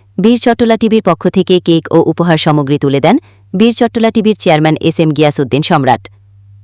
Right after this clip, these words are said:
বীর চট্টলা টিভির প্রতিষ্ঠাতা ও চেয়ারম্যান এস এম গিয়াসউদ্দিন সম্রাট বলেন, "এই কার্যালয়ের মাধ্যমে আমাদের কার্যক্রম আরও পেশাদার, গতিশীল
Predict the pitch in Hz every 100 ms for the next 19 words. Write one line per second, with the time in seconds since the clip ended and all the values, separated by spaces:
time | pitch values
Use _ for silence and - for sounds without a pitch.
0 | - - - 196 254 - 254 247 247 233
1 | 240 226 170 165 - 160 175 262 - _
2 | 214 233 254 240 240 247 180 196 185 160
3 | 156 160 139 160 - 143 147 147 143 151
4 | 302 - - - - 226 233 226 233 226
5 | 226 214 185 208 220 - 160 151 156 160
6 | 143 151 - 202 - - - 180 190 196
7 | 160 165 147 160 - - _ - 175 165
8 | 151 170